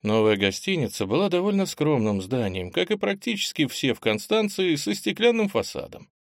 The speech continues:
Зайдя в номер, Ник сразу зашторил прозрачную стену.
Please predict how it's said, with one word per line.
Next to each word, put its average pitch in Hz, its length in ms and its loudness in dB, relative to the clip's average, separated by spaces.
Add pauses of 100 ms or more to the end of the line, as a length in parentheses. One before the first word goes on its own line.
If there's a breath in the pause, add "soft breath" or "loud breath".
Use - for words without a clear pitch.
(380)
Зайдя 101 480 4
в 90 60 -2
номер, 147 360 0 (120)
Ник 180 360 -2
сразу 151 440 0
зашторил 147 680 2
прозрачную 127 720 0
стену. - 500 -12